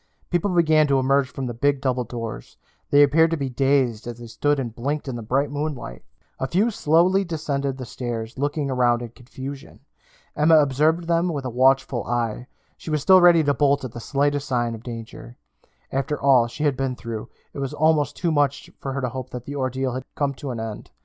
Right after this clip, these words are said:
Suddenly, someone nudged her side, and Emma jumped, nearly letting out a scream. She whirled to face her attacker, prepared for the worst. But the intruder was none other than Turbo,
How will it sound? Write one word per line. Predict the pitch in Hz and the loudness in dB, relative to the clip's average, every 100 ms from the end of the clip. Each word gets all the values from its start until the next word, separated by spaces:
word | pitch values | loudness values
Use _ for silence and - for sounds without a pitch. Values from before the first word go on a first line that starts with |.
| _ _ _ _ | _ _ _ _
Suddenly, | - 170 160 175 180 170 | 0 2 2 2 2 2
someone | - 151 156 147 | 0 2 2 2
nudged | 135 143 - - | 2 0 -2 -8
her | 165 | -6
side, | - 120 117 117 - | -2 -2 -2 -6 -8
and | 139 | -4
Emma | 151 143 | -2 -2
jumped, | 131 139 120 - _ _ - | -2 -2 -2 -6 _ _ 0
nearly | 156 160 156 | 4 6 6
letting | 151 151 139 | 6 4 2
out | 127 | -2
a | 123 | -4
scream. | - 131 131 120 113 _ _ _ | -8 -6 -4 -4 -8 _ _ _
She | - | -6
whirled | 151 170 170 | 4 6 6
to | 156 | 4
face | - 147 - | 2 0 0
her | 131 | -4
attacker, | - 139 127 113 | 0 -2 -2 -6
prepared | - - 151 131 | -10 -2 0 0
for | - | -4
the | 120 | -6
worst. | 117 120 107 - _ _ _ _ _ _ - | -4 -4 -6 -14 _ _ _ _ _ _ -12
But | - | -2
the | 156 | -2
intruder | 147 208 208 | 2 4 6
was | 156 123 | 4 4
none | 143 160 | 4 6
other | 151 160 | 6 4
than | 143 127 | 0 -4
Turbo, | - 143 139 117 110 123 | 0 2 2 2 -2 -6